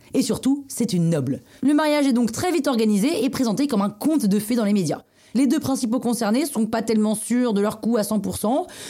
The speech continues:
parce qu'ils se sont vus que treize fois, hein, treize fois avant de se marier. En plus de ça, Diana pense que Charles est toujours l'amant de Camille Parker Bowles, son ex, et elle a pas complètement tort. Ils se marient quand même en mille neuf cent quatre-vingts et ont rapidement deux enfants, William et Harry.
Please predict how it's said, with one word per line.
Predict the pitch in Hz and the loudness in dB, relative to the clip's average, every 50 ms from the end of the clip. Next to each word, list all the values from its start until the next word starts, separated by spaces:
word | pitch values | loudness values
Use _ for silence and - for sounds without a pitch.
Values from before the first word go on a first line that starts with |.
| - - - - | -16 -18 -8 -6
parce | 175 180 - | -4 -4 -2
qu'ils | - 214 202 | 0 0 0
se | - 185 | 0 0
sont | - 202 185 | 0 0 2
vus | 196 277 285 | 2 2 2
que | 277 214 | 2 0
treize | 214 214 - - - 269 254 254 - | -2 -2 -4 -4 -2 -2 -2 -2 -2
fois, | - 202 175 170 208 233 | -2 -2 0 0 0 -2
hein, | 170 147 175 - - | -2 -4 -4 -6 -6
treize | - - 254 233 233 - | -4 -2 -2 -2 -4 -4
fois | - - 202 208 | -4 -2 -2 0
avant | 202 170 160 196 | 0 0 -2 -2
de | 208 | -2
se | 208 202 | -2 -2
marier. | 190 165 160 170 185 233 311 - - - - | -2 0 0 0 0 0 0 -2 -6 -10 -8
En | - 185 | -6 -4
plus | - 226 214 | -2 0 0
de | 196 | 0
ça, | 214 208 247 240 | 0 0 0 0
Diana | - 208 208 214 208 220 226 220 | 2 2 2 2 2 0 0 -2
pense | 220 196 208 202 | -2 -4 -4 -4
que | - 202 | -4 -4
Charles | 185 - - 240 226 208 | -4 -2 -2 -2 0 -2
est | 185 180 | -2 0
toujours | - 254 226 226 247 226 | 0 2 2 2 2 2
l'amant | 208 208 220 233 233 | 2 2 2 2 0
de | 185 | 0
Camille | 170 - - 226 220 226 220 | -2 -2 -2 0 0 0 0
Parker | - - 165 - - 202 165 165 | 0 -2 -4 -4 -2 -2 0 0
Bowles, | 165 220 285 320 285 240 - - - - - | 2 2 2 2 2 0 -2 -4 -8 -14 -14
son | - - 170 180 180 | -8 -4 -2 0 0
ex, | 208 262 294 285 - - - _ - | 0 0 -2 -4 -6 -12 -12 _ -2
et | 262 339 370 359 | -2 0 2 2
elle | 330 | 0
a | 320 311 | 0 -2
pas | - - - 277 302 330 - - _ | -4 -4 -4 -4 -2 -4 -6 -8 _
complètement | - 240 220 220 226 233 233 220 190 180 | -2 -2 0 0 -2 -2 -2 -2 -2 -2
tort. | - - 156 - - - 190 - - - - | -2 -4 -4 -4 -4 -6 -8 -12 -16 -8 -2
Ils | - 269 | 0 0
se | 269 285 320 | 0 2 2
marient | 285 285 285 285 294 277 | 2 2 2 2 0 0
quand | 277 269 | 0 0
même | 254 254 254 247 226 | 0 2 2 2 2
en | 208 202 | 2 2
mille | 208 220 214 | 2 2 0
neuf | 208 | 0
cent | 208 220 | 0 -2
quatre-vingts | 208 208 - 185 185 190 254 311 349 - - | -4 -2 -2 -2 0 0 0 0 -2 -4 -4
et | - 302 | -2 0
ont | 311 294 | 2 2
rapidement | 254 226 190 202 208 269 285 269 | 0 0 0 2 2 2 2 2
deux | 220 247 214 | 2 2 2
enfants, | 220 202 - - 196 233 | 0 -2 -2 -2 -2 0
William | 233 196 202 208 202 240 240 226 | 0 0 2 2 2 2 2 2
et | 214 | 2
Harry. | 202 196 185 160 143 - - - | 0 0 0 -2 -2 -4 -6 -10